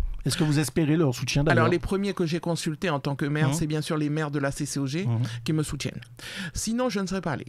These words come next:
Speaker 2: Si, vous comprenez bien que
Speaker 1: Mhm.
Speaker 2: nous sommes une équipe, hein, que sur, sur, euh, sur la C C O G, euh, nous avons des grosses problématiques.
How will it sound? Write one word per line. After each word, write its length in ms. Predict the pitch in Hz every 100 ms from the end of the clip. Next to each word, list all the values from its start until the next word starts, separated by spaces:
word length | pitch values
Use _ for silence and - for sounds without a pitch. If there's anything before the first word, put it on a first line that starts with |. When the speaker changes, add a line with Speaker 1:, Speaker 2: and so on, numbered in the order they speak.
| -
Speaker 2:
Si, 240 | - - -
vous 160 | 143
comprenez 380 | 143 156 170 156
bien 240 | 147 170 175
que 280 | 175 151 -
Speaker 1:
Mhm. 140 | 135 120
Speaker 2:
nous 140 | 185
sommes 260 | 190 233 214
une 100 | 185
équipe, 360 | 175 - 196 156
hein, 180 | 151
que 300 | 160 151 123
sur, 360 | 143 - 165 147
sur, 320 | - 185 151
euh, 380 | 147 131 127 135
sur 320 | - - 139
la 100 | 139
C 140 | 135 147
C 140 | 151
O 80 | 139
G, 180 | 175 202 - - 220
euh, 60 | 156
nous 200 | 165 165
avons 220 | 165 156
des 140 | 151 135
grosses 300 | 120 185 -
problématiques. 720 | 180 156 151 147 185 190